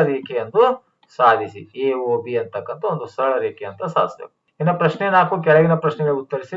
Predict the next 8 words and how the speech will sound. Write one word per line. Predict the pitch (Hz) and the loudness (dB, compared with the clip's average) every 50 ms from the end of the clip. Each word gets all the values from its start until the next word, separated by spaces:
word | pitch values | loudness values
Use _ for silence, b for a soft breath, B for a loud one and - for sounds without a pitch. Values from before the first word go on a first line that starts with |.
| 190 175 143 | -4 -2 -2
ಒಂದು | 135 131 - 127 123 | -2 -2 -4 -8 -6
ರೇಖೆಗೆ | 120 135 156 160 160 170 175 190 165 | -2 -2 -2 0 -2 -4 -4 -4 -4
ಸಮಾನಾಂತರವಾಗಿರುವ | - 156 - 131 143 156 170 185 180 - 185 175 165 165 160 151 151 151 135 | -4 -4 -4 -2 0 2 2 2 2 0 -2 0 2 2 2 2 2 0 -2
ರೇಖೆಗಳು | 139 139 139 - 139 135 131 | -4 -6 -6 -6 -6 -6 -4
ಪರಸ್ಪರ | - 135 127 123 - - - 139 127 113 - - | -4 -4 -4 -4 -6 -6 -4 -2 -2 -2 -2 -4
ಸಮಾನಾಂತರವಾಗಿರುತ್ತವೆ | 107 107 117 131 156 175 175 165 160 160 147 147 135 127 123 120 117 - 123 117 117 | -6 -6 -2 0 0 0 0 0 2 2 4 4 2 0 -2 -6 -8 -6 -2 -2 -2
ಎಂದು | 113 110 110 | -2 -4 -8
ಸಾಧಿಸಿ. | 104 - 110 107 104 104 - - 190 | -8 -6 -4 -4 -6 -6 -8 -10 -10